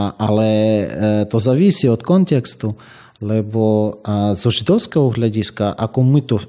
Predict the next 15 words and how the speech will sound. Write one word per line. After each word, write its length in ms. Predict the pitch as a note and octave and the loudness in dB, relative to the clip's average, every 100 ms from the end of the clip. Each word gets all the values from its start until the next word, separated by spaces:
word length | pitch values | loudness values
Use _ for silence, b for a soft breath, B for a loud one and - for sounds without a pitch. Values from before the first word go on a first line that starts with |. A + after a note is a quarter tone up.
| - | -6
ako 220 | A#2+ C3+ | -2 2
my 160 | C3+ C#3+ | 4 2
sa 160 | - | 0
vnímame, 720 | F#2+ G2+ A2+ G#2+ F#2+ F2 E2+ - B B B - | -4 -2 -2 0 0 -2 -8 -14 B B B -10
a 180 | F#2 F#2+ | -6 -2
my 140 | G#2+ | -2
sme 180 | G2+ G#2+ | -2 -2
aj 160 | F#2+ F#2+ | 0 0
národ, 440 | F2+ G2 G#2 F#3+ G#3+ - _ _ _ _ - | 0 0 0 0 -4 -14 _ _ _ _ -4
aj 260 | F#2+ G#2 | -2 -2
náboženstvo. 800 | A2+ C#3+ A#2+ G#2 G#2 F#2 - F#2 B B B | 0 0 0 -2 -2 -4 -6 -10 B B B
Lebo 240 | G#2 G2 G2+ | -6 -2 -2
stačí 320 | - A2+ - | -2 -2 -2
otvoriť 420 | A#2+ B2 B2+ C3 B2+ | -2 0 0 0 0
Bibliu, 420 | F3+ D#3+ A2+ | 0 2 0